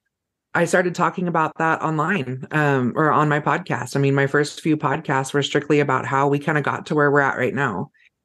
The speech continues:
And from there, I've grown it into, I bring on a homesteader and a homeschooler every week, um, getting some great names on, including yourself. And,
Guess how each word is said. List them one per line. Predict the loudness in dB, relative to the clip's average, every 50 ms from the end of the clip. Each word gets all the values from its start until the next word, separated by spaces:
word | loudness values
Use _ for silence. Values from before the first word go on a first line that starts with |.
| _ _ _ _ _ _ _ _ _ _ _ _ _ _ _ _ 0
And | 2 4 4 4 4 4 4 4 4 4 4 2 0 -2 -6 _ -8 -2
from | 0 2 4 4
there, | 4 6 6 6 6 4 4
I've | 2 2 4 4 4 4 2 0 -4 -14 -16 -14 -10 -2
grown | 2 2 4 4 4
it | 4 4
into, | 2 0 0 0 2 2 4 4 4 4 4 2 2 0
I | -2 -2
bring | 0 0 0 2
on | 2 0 0
a | 0
homesteader | 0 0 -2 -2 -2 0 0 2 2 2
and | 2 0
a | 0
homeschooler | 0 -2 -2 -2 0 2 2 2 2 2
every | 0 0 2 2 2
week, | 2 0 0 -2 -4 -8 -12 -20 -20 _ _ _ _ -20 -20 -20 -20 -20 -20 _ _ _ _ _ _ _ _
um, | -2 0 2 2 2 2 2 2 2 0 -2 -2 0
getting | 0 2 2 2
some | 0 0 0 2
great | 2 2 2 2 0
names | -2 -2 -2 -2 -2 0 0
on, | 0 2 2 2
including | 0 0 0 -2 -2 -2 -2
yourself. | -4 -4 -2 0 0 2 2 2 0 -2 -4 -6 -4
And, | -2 0 0 0 0 -2 -4